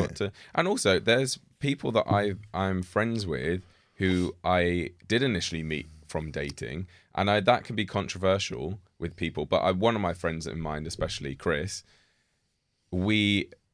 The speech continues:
Speaker 2: ha-, went on a few dates over a couple of weeks, and then had this discussion where we're just like,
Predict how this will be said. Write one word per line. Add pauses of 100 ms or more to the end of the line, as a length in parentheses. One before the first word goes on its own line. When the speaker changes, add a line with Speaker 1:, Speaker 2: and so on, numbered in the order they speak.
(120)
Speaker 2:
ha-,
went
on
a
few
dates (160)
over
a
couple
of
weeks, (320)
and
then
had
this
discussion
where
we're
just
like,